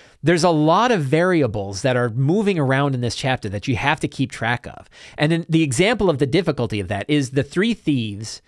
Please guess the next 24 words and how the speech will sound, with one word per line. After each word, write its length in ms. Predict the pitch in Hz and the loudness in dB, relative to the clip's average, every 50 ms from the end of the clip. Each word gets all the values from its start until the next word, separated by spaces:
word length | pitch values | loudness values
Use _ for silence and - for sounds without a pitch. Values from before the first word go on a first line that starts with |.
| _ _ _ _ _ | _ _ _ _ _
stole 420 | - - - - - 185 202 226 220 | -8 -8 -4 0 2 2 4 2 2
stuff 340 | - - - 165 151 139 | 0 0 0 0 0 0
from 160 | - 151 123 - | 0 -2 -2 -2
particular 520 | 143 131 - - 214 214 240 220 214 208 | -2 -2 0 0 0 2 2 0 0 0
characters 560 | 214 - 165 156 147 131 - - 123 110 - | -2 0 0 2 2 0 0 -2 -4 -6 -4
for 200 | - - 165 160 | 0 0 0 2
particular 500 | - - 143 - 147 135 - 127 117 107 | 2 -2 -2 0 -2 0 0 -2 -2 -2
hags. 440 | 101 123 127 117 101 98 98 98 - - - - - - | -2 -2 -2 -2 -2 -4 -8 -12 -16 -18 -20 -20 -12 -4
And 160 | - 147 151 | -2 0 2
I 120 | 151 160 190 | 2 2 2
needed 280 | 202 208 214 190 180 151 | 0 0 0 0 0 2
to 40 | 135 | 2
go 140 | 147 139 | 2 0
sit 240 | 120 - - 165 - | 0 0 -2 -2 0
down 180 | 160 147 143 127 | 0 0 0 0
and 100 | 113 110 | 0 0
really 240 | 123 143 156 175 156 | 2 2 2 2 0
figure 320 | - - 143 123 127 123 | 0 -2 -2 0 0 0
out 180 | 117 107 - - | 0 -2 -2 -2
who 120 | 185 190 | -4 -4
stole 300 | - - - 175 170 127 | -2 -2 0 0 0 0
what 180 | 117 135 - - | 0 -2 -4 -4
from 220 | - 123 110 95 | -8 -10 -10 -6
whom. 380 | - 131 127 117 95 87 87 | -4 -4 -4 -4 -4 -8 -12